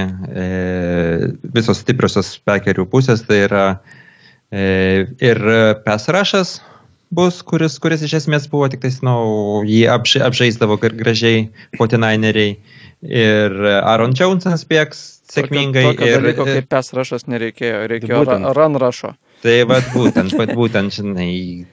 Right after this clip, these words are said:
Speaker 1: sakau, dėl to ir sakau, kad apėjo. Ir kad, e, Rodgersas parodė savo, savo, e, magiją. Magijos šiek tiek buvo, matėm gražių pasų, kaip,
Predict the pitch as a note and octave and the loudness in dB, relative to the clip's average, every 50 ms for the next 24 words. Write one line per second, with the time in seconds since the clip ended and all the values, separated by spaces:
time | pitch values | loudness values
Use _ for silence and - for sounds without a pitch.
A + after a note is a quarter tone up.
0 | _ _ _ - - A2+ - G#2 F#2 F#2+ G2 F#2+ - A2+ A2+ A2+ - C#3 B2+ - | _ _ _ -4 -4 0 0 0 2 0 -2 0 0 0 0 2 0 0 0 0
1 | - - F#2+ - G2 F#2 F2+ F2 F2 - - - - - - _ - B2+ C3+ C#3+ | 0 -2 -2 0 0 2 2 0 -2 -4 -16 -20 -20 -20 -10 _ 0 2 4 4
2 | D3 C#3+ C#3 C3+ C3+ B2 A#2 B2 - - A#2+ A2+ A2+ A2 A2 A2 A2 A2 G#2+ G#2+ | 2 2 -2 0 -2 -2 -2 -2 -6 0 2 2 2 4 2 2 2 2 4 4
3 | G#2+ G#2+ G#2 G#2 G#2 G#2 G#2 G#2 G2+ G#2 A2+ - - B2 B2 C3+ C#3 C3 B2+ A2+ | 4 4 2 2 0 0 -2 -4 -6 -8 -12 -8 -2 2 2 2 2 2 -2 -2
4 | A2 G#2 - - A#2 A#2 A2 G#2 G#2 - - G#2+ G2+ F#2+ G2 G2 F#2+ - G#2 F#2+ | -2 -6 -6 -6 -4 -2 -2 -2 -4 -4 -2 -4 -2 -2 -2 -4 -2 -4 -4 -2
5 | F#2+ F#2+ F#2+ G2 G2 - G2+ G2 G2 F#2+ F#2+ F#2+ F2+ F#2 F2 - - E2+ E2 E2+ | -2 -2 -2 -4 -6 -4 -4 -2 -2 0 0 2 2 0 0 -2 -4 -8 -6 -8
6 | F2 - - _ _ _ - - _ _ _ B2+ C3 D3+ F3+ F#3 F#3 E3 C#3+ C3 | -10 -12 -16 _ _ _ -20 -20 _ _ _ 0 2 2 2 2 2 0 0 0
7 | - - C3 C3 - A#2 G#2 F#2+ G2+ A#2+ E3 G#3+ D4 D4+ A#3 A#3+ A#3+ - _ _ | 0 -4 -4 -2 0 0 0 0 0 0 0 2 4 4 2 2 2 -4 _ _
8 | _ _ _ _ - - - - - _ - D3 E3+ - F3+ D#3+ D3 D#3+ D#3 D3 | _ _ _ _ -20 -20 -20 -20 -8 _ 0 0 0 0 -2 -2 0 0 0 0
9 | D#3+ D#3 C#3+ - D3+ C#3 C#3+ C3+ C3+ - D3 C3+ B2+ C3 - - G#2+ G#2+ G#2+ - | 0 -2 -2 0 0 0 0 0 -2 -4 -4 -2 -4 -4 -6 -6 -4 -4 -4 -6